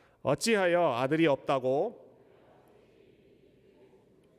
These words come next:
우리 아버지의 형제 중에서 우리에게 기업을 주소서." 하매.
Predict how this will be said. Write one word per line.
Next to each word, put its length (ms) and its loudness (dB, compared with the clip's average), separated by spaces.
우리 160 2
아버지의 480 0
형제 260 0
중에서 800 -2
우리에게 880 0
기업을 640 2
주소서." 920 -2
하매. 580 -2